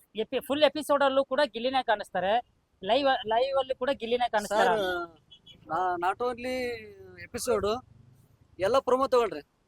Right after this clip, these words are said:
Speaker 2: ನೈಂಟಿ ಫೈವ್ ಪರ್ಸೆಂಟ್ ಅವಂದೇ.
Speaker 1: ಹೌದು.
Speaker 2: ಅವ್ನು ಇರ್ಲೇಬೇಕಲ್ಲಿ.
Speaker 1: ಹೌದು.
Speaker 2: ಹ್ಮ್.
Speaker 1: ಅಂದ್ರೆ
Speaker 2: ಅವ್ನು ಕಾಮಿಡಿ ಮಾಡಿದ್ರೆ ಅದೇ ಪ್ರೊಮೋ, ಏನಾದ್ರೂ ಸಿಟ್ಟಿಗೆ ಆದ್ರೂ ಅದೇ ಪ್ರೊಮೋ,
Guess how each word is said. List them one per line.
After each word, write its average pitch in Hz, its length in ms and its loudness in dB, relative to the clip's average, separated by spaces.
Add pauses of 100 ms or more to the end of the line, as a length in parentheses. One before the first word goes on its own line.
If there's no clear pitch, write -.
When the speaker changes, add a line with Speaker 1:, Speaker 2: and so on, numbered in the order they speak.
(160)
Speaker 2:
ನೈಂಟಿ 240 420 -2
ಫೈವ್ 254 220 0
ಪರ್ಸೆಂಟ್ 247 340 -2
ಅವಂದೇ. 226 300 -2 (160)
Speaker 1:
ಹೌದು. 175 220 0
Speaker 2:
ಅವ್ನು 220 160 0
ಇರ್ಲೇಬೇಕಲ್ಲಿ. 220 600 -2 (220)
Speaker 1:
ಹೌದು. 175 220 -4
Speaker 2:
ಹ್ಮ್. 151 300 -16 (560)
Speaker 1:
ಅಂದ್ರೆ 208 200 -12 (160)
Speaker 2:
ಅವ್ನು 220 140 0
ಕಾಮಿಡಿ 254 300 0
ಮಾಡಿದ್ರೆ 254 320 -4
ಅದೇ 240 140 2
ಪ್ರೊಮೋ, 233 360 -2 (480)
ಏನಾದ್ರೂ 247 240 -4
ಸಿಟ್ಟಿಗೆ 254 300 0
ಆದ್ರೂ 240 140 4
ಅದೇ 208 140 2
ಪ್ರೊಮೋ, 175 260 -8